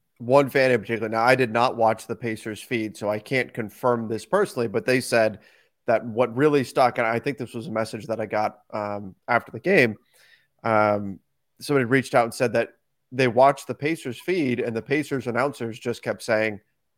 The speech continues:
"Just keep playing. The Lakers will let you back into the game."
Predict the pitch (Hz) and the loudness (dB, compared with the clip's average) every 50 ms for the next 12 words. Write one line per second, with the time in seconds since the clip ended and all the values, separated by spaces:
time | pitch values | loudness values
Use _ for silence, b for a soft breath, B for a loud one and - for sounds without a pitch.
0 | _ _ _ - 113 110 - - 131 131 127 - - 127 120 117 113 113 110 107 | _ _ _ -8 -8 -8 -8 -4 -4 -4 -4 -2 0 2 4 4 2 2 -2 -4
1 | 110 110 110 110 - 117 101 117 117 113 104 110 104 - 117 101 98 95 95 - | -2 -2 -2 -4 -4 -8 -8 -6 -6 -4 -4 -4 -6 -6 -10 -8 -6 -6 -8 -8
2 | - 101 101 104 104 113 170 208 214 - - | -10 -12 -12 -10 -8 -4 -4 -2 -2 -4 -6